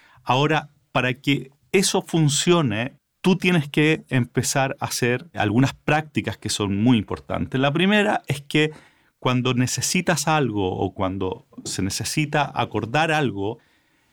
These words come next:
tienes que cambiar el dar la instrucción de hacerlo por preguntar si está ok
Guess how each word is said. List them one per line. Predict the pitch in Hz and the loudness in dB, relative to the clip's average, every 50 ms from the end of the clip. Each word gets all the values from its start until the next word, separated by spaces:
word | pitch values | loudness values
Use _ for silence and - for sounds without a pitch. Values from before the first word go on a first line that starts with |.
| _ _ _ _ _ | _ _ _ _ _
tienes | - 156 160 170 165 139 | 2 2 4 4 2 0
que | - - - - 143 143 143 143 - _ _ | -2 -4 0 2 2 2 2 -2 -6 _ _
cambiar | - 127 120 120 117 113 127 139 139 131 123 113 - _ _ | -2 0 0 0 0 0 2 2 2 2 2 -2 -6 _ _
el | - 101 98 101 98 | -2 -2 -2 -2 -2
dar | 110 123 120 117 | -2 -2 -2 -2
la | 117 107 95 - - _ _ - | -2 -2 -2 -2 -4 _ _ -2
instrucción | 202 214 220 220 - - 185 175 - - - - 170 165 160 | 2 2 2 2 0 -2 -4 -4 -2 -2 0 0 2 0 0
de | 151 143 | 0 -2
hacerlo | 143 - - 170 165 175 180 196 - 208 - _ _ _ _ _ _ | -2 0 2 2 2 0 -2 -4 -8 -10 -14 _ _ _ _ _ _
por | - 139 139 147 143 - - _ _ _ _ | 0 2 2 2 -2 -6 -12 _ _ _ _
preguntar | _ - 123 113 101 104 107 104 101 - - _ 160 147 131 98 80 - - _ _ _ _ _ _ _ _ | _ 0 0 2 2 0 0 0 -2 -4 -2 _ 0 0 0 -2 -6 -12 -18 _ _ _ _ _ _ _ _
si | - - - - 120 117 117 120 - - _ | -10 -8 -4 -2 0 0 2 0 -2 -4 _
está | - - - - - 110 | -12 -12 -6 -2 -2 -2
ok | 107 104 - | -2 0 0